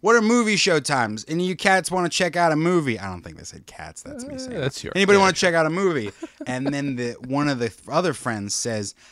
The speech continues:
Speaker 1: "Nah, forget that.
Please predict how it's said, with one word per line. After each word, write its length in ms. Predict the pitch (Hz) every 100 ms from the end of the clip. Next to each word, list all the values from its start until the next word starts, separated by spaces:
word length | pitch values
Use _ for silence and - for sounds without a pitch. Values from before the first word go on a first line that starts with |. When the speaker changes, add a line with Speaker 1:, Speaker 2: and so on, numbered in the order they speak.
| _ -
Speaker 1:
"Nah, 760 | 147 214 226 202 180 160 123 - _ _ _ _
forget 540 | 180 160 117 190 220 -
that. 580 | 131 165 175 143 107